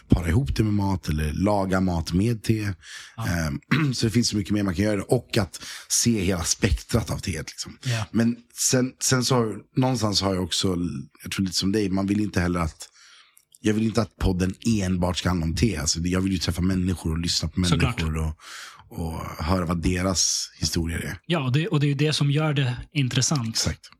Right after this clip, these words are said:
Speaker 2: Precis som du säger med, med teet, det är så mycket kring det och
Speaker 1: Ja.
Speaker 2: så många människor involverade
Speaker 1: Ja.
Speaker 2: och så många intressanta livsöden.
Speaker 1: Ja.
Speaker 2: Alltså när jag, jag skrev, va,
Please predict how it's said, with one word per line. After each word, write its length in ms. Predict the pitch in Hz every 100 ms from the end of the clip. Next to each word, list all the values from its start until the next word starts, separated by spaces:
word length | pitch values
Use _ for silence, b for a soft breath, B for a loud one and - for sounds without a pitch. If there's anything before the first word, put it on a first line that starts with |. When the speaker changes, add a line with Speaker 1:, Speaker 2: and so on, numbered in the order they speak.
| _
Speaker 2:
Precis 260 | 143 120 123
som 100 | 127
du 60 | 127
säger 320 | - 131 123
med, 180 | 127 131
med 220 | 131 -
teet, 300 | 156 139 127
det 180 | 120 131
är 120 | 131
så 200 | - 143
mycket 300 | 139 135 120
kring 320 | - 151 139
det 260 | 110 104 104
och 80 | -
Speaker 1:
Ja. 40 | 117
Speaker 2:
så 160 | 135
många 200 | 127 127
människor 380 | 135 139 135 131
involverade 540 | 127 127 131 143 139 139
Speaker 1:
Ja. 60 |
Speaker 2:
och 60 | 113
så 120 | 151
många 220 | 143 135
intressanta 520 | 131 127 120 131 123 123
livsöden. 640 | 131 - 147 139 110 104 -
Speaker 1:
Ja. 200 | 120 101 -
Speaker 2:
Alltså 140 | 113
när 120 | 131
jag, 360 | 139 160 147 151 - _ _ _ - 165
jag 180 | 160 147
skrev, 500 | - 160 143 131 127 - _ _ _ -
va, 160 | 147